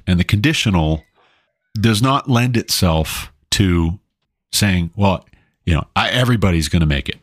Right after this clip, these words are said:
Everybody's gonna be let in." No, no. If, if you hold fast to the word I preached to you, unless you believed in vain. But moving on, verse twenty.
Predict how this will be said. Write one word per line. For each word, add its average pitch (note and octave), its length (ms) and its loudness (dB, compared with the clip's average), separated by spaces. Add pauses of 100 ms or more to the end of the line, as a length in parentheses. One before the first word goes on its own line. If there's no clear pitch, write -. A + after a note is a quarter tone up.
Everybody's B2 400 0
gonna G2+ 160 0
be F#2+ 120 2
let E2+ 200 2
in." D#2+ 240 0 (340)
No, A2 80 2
no. F2+ 320 -2 (440)
If, - 500 -4 (640)
if C#3+ 300 0
you C3 140 4
hold A#2 220 0
fast G#2 300 0
to G#2 100 0
the F#2 100 0
word F2 200 2
I E2+ 60 2
preached C3 340 -2
to A2+ 80 2
you, A2 240 2
unless F#2+ 400 0
you A#2 80 2
believed F2+ 400 0 (220)
in E2+ 200 2
vain. C#2+ 320 -2 (920)
But - 220 -2 (320)
moving F#2+ 260 2
on, C2 220 -4 (120)
verse G#2 200 0
twenty. C2+ 320 -2